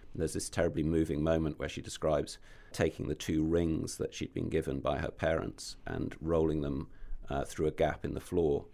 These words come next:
already in, in November nineteen forty-two, and she, that sort of way in which a child is able to kind of digest the idea that she's not gonna hear from them.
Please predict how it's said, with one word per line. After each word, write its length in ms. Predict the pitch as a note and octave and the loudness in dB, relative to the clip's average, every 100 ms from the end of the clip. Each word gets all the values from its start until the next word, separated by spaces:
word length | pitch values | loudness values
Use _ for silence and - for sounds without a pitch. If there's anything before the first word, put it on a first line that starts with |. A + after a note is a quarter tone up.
| - - | -8 0
already 400 | D#2+ D#2 D#2 C2 | 4 4 4 0
in, 180 | D2 - | -2 -6
in 180 | - D2+ | -4 -2
November 600 | C#2+ C#2 E2+ E2+ C#2+ - - C#2 | 0 2 2 2 0 -4 -8 -4
nineteen 300 | C#2+ C#2 - | -2 -2 -6
forty-two, 600 | - D2+ - - E2+ D#2+ | -4 -4 -4 -2 0 0
and 100 | - | -2
she, 100 | - - - | -8 -12 -8
that 180 | - - - | -6 -6 -8
sort 180 | - - | -8 -6
of 180 | - - - - - - - | -8 -10 -20 -20 -20 -20 -8
way 220 | F2+ F2 D#2 | 2 4 4
in 100 | D#2+ | 2
which 160 | - | -4
a 40 | - | -4
child 340 | E2+ E2 D#2 | 2 2 2
is 100 | - | 0
able 240 | - - | 0 -2
to 80 | - | -6
kind 180 | - D#2 | -6 -6
of 60 | D2+ | -2
digest 500 | C2+ - - - - | -2 0 -2 -4 -4
the 120 | D2 | -2
idea 280 | C#2+ C#2+ - | 0 -2 -4
that 160 | - | -6
she's 180 | - - | -8 -4
not 140 | D2+ | -4
gonna 160 | - E2 | -4 -4
hear 140 | D#2+ | -2
from 180 | D#2+ - | -2 -6
them. 180 | - - | -6 -8